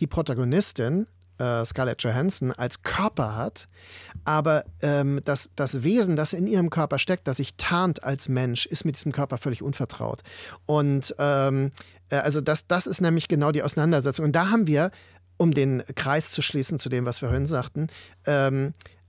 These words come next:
einen Film, der mit seiner Inszenierung philosophiert über das Wesen des Menschlichen durch seine Neg-, Negierung, ja. Äh,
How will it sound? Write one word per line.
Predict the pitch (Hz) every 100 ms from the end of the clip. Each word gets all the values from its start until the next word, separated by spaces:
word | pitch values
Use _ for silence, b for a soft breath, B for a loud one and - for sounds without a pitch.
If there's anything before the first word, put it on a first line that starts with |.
| _
einen | 147 139
Film, | - 202 262 190 135 - b _
der | 156 139
mit | 143 196 -
seiner | - 190 160 156
Inszenierung | 156 - 156 147 156 151
philosophiert | - 156 139 135 - 131 117 - -
über | 147 131
das | 127 135
Wesen | 147 180 160
des | 143 143
Menschlichen | 139 165 147 123 139 180 B B B B _ _ _ -
durch | 196 -
seine | 185 175 175 170 _
Neg-, | 165 180 190 -
Negierung, | 160 175 240 170 113 120 _
ja. | 131 160 B B B
Äh, | 170 160